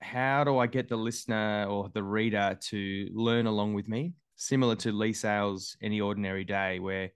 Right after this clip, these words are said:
she interviews all these people and she's self-reflecting. Basically, the whole point of the book is how do I get more people to self-reflect? And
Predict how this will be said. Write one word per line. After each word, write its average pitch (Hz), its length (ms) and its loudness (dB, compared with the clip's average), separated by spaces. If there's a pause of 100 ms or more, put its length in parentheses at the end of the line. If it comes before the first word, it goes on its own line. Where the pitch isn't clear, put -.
(260)
she - 140 -4
interviews 120 340 0
all 104 80 0
these 95 160 -6
people 107 340 -6
and 98 120 -6
she's 101 220 -10
self-reflecting. 104 680 -6 (520)
Basically, 151 260 2
the 135 80 4
whole 143 120 6
point 135 220 4
of 120 40 4
the 117 60 2
book 110 220 2
is 104 380 -4 (640)
how 123 140 0
do 131 80 4
I 123 100 4
get 117 160 2
more 113 160 0
people 110 240 -4
to 95 100 -10
self-reflect? 92 680 -6 (540)
And 101 440 -4